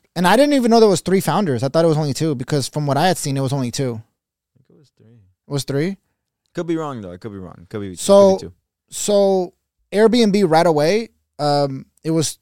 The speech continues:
Speaker 1: two guys. They couldn't afford their rent and they were debating whether or not to go move back in with their parents, but they had to kinda cover the rent. And, um, I guess a co-, a pol-, like, a, a campaign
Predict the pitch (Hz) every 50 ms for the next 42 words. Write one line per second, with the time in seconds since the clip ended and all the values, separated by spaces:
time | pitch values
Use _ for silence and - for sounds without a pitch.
0 | _ - - 202 220 226 190 180 165 165 170 175 196 220 226 220 - - - -
1 | 165 - - 175 185 190 170 - - 180 175 170 165 147 147 160 165 160 156 151
2 | 156 151 143 131 139 143 147 151 147 139 143 139 139 139 139 139 127 - 131 143
3 | 139 131 131 131 139 139 127 - 143 135 135 - 135 131 131 127 - 123 113 -
4 | 127 123 135 165 202 220 - - - _ _ 127 123 139 147 143 139 139 131 127
5 | - _ _ _ _ _ 151 143 139 165 170 - - 151 - - 160 156 147 -
6 | - 147 139 143 127 127 123 160 190 160 - _ _ _ _ _ _ _ _ _
7 | _ _ _ _ _ _ - 143 139 139 139 139 139 135 139 135 131 131 131 131
8 | 127 127 127 123 127 127 - - _ _ _ _ _ _ 151 160 151 190 180 -
9 | 180 - 190 - - 160 160 151 135 - - - 160 165 160 156 156 156 151 131
10 | - 147 139 131 127 127 123 123 120 117 113 113 - - _ _ _ _ _ -
11 | 147 - - - 185 175 170 - - 160 156 170 202 226 247 269 262